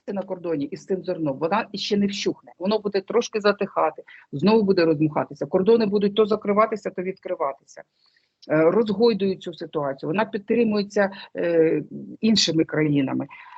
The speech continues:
Але щоб сказати, що це р-, розсварить нас з Польщею і нам чогось треба поганого очікувати від поляків,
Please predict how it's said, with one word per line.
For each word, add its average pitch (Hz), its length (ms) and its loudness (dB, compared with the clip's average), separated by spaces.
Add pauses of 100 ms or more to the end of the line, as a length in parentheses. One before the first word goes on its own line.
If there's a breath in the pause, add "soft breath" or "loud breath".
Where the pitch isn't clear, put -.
(200 loud breath)
Але 233 220 4
щоб 269 180 -6
сказати, 196 500 -2
що 202 180 -8
це 202 180 -4 (220)
р-, 190 280 -6
розсварить 185 800 -4
нас 175 320 -6
з - 40 -20
Польщею 233 560 -4
і 190 160 -4
нам 196 260 2
чогось 175 280 -6
треба 165 260 2
поганого 202 680 0
очікувати 143 560 -8
від 143 160 -6
поляків, 156 480 -2